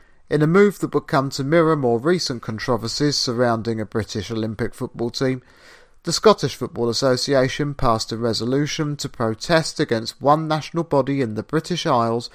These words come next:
being termed the United Kingdom, or playing as such without the consent of the other three national associations.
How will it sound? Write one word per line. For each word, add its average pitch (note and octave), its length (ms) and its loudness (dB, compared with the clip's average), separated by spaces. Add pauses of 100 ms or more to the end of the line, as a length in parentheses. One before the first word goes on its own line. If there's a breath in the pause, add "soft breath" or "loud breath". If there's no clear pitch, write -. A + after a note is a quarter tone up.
(360 loud breath)
being A2 360 0
termed C#3+ 400 2
the C3+ 60 -8
United C3 640 -2
Kingdom, G2+ 480 -6 (420 loud breath)
or D3 120 4
playing C#3 460 4
as G2+ 120 -6
such - 460 -8
without A#2 360 2
the D#3 80 -2
consent D3 540 -2
of A2+ 160 -12
the A2 120 -2
other B2 220 0
three C3 320 -2
national B2+ 440 -4
associations. A2+ 1160 -4